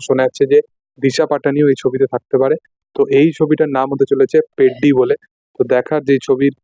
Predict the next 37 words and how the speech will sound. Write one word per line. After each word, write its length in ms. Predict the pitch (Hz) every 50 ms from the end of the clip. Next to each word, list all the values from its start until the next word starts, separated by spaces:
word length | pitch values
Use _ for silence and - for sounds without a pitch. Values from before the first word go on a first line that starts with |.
| _
plot 240 | _ 131 127 127 131 127
বা 100 | 131 127
বিষয়বস্তু 560 | 123 120 - - 135 127 127 127 - _ -
কী 180 | 127 - - 120
হতে 160 | 117 117 117
পারে। 180 | 113 113 107 - _ _ _ _ _ _ _ _ _ _ _ _ -
Ranbir 360 | 131 135 135 147 160 170 165
Singh 260 | - - 165 170 180 180 _ _ _ _ _ _
এবং 200 | - 131 139 135
Aditya 400 | 123 123 127 139 143 _ - 156
Dhar 180 | 143 143 147 156 - _ -
এই 120 | 135 139
দুজনের 440 | 131 131 135 131 139 139 151 151 151 - _ _ _ _ _ _ _ _
একটা 380 | 127 - _ - 139 135 139 - _ _ -
নতুন 320 | 131 131 - - 151 151 139
ছবি 220 | - 143 131 139 139
আসতে 220 | 127 117 - - 131
চলেছে, 280 | - 135 135 127 - 151 160 - _ _ _ _ _
যে 80 | 131 127
ছবিটা 400 | - 143 131 135 139 135 156 160 170 _ _ _ _ _ _ _
হয়তো 280 | 135 139 143 135 -
আমাদের 360 | 151 135 135 135 135 147 156 160 _ _ _ _ _ 120
দেশের 340 | 139 135 127 - 147 151
ওপরই 300 | 147 139 _ 147 143 151
based 280 | 151 - 131 131 127 - _
করে 100 | - 139
একটা 160 | 135 - - 127 -
ছবি 160 | - 127 131 131
হবে, 140 | 131 143
যেরকম, 380 | 135 131 127 127 120 - 135 131 135 135 _ _ _ _ _ _ _ _
আহ, 140 | 131 127 127
উড়ি 300 | - 143 143 143 147 147 147 135
বলে 160 | 135 135 135 -
ছবিটা 300 | - - - 135 - 131
এসেছিল। 340 | 127 - - - - - - - _ _ _ _ _ _ _ _ _ _ _ _ _ _ _ _ _ _ - -
আদিত্য 340 | 135 131 135 131 - 147 139
ধ-, 200 | 139 143 139